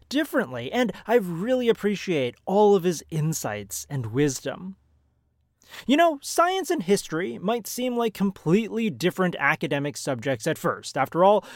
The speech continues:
we take them in school in completely different classes. But after years of discussions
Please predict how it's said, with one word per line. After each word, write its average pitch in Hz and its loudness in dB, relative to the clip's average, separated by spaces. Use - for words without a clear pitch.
we 202 0
take 240 2
them 214 2
in 202 2
school 233 4
in 226 2
completely 240 0
different 214 -4
classes. 202 -2
But 285 8
after 311 2
years 233 0
of 226 -2
discussions 233 -2